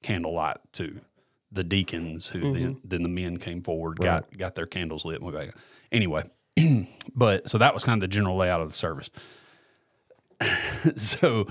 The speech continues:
Speaker 1: I was so rusty. Like, it, that's a real thing, by the way, with music. Like, if you haven't, the,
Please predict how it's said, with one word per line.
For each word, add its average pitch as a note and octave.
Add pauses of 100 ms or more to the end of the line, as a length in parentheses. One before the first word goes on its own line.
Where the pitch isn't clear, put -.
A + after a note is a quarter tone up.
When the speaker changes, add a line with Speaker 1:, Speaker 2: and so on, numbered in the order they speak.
(680)
Speaker 1:
I A#2 (360)
was G2+ (220)
so -
rusty. F2 (340)
Like, F#2
it, G#2+
that's A#2
a G#2+
real G2
thing, F2
by F2+
the E2
way, F2
with E2+
music. F2+
Like, -
if F#2
you G2
haven't, E2+ (560)
the, G#2